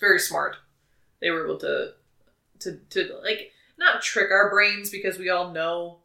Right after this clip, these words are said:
what's happening, but you're able to suspend it, uh, enough, for sure, to enjoy it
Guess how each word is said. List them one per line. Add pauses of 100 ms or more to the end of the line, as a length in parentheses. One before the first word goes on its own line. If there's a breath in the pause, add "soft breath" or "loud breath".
(160)
what's
happening, (380)
but (180)
you're
able
to
suspend
it, (460)
uh,
enough,
for
sure, (320)
to
enjoy
it